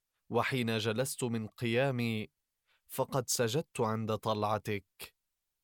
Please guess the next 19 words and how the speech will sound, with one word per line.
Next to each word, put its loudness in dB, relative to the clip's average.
أنت -2
ثمل 0
بوجودك 0
ونحن 0
سكارى 0
بك، -6
أنت 0
موجود 2
بذاتك 0
ونحن 0
موجودون 0
بك، -4
وحيث 0
إن 0
قيامنا 2
بك -2
من 0
جميع 0
الجهات، 0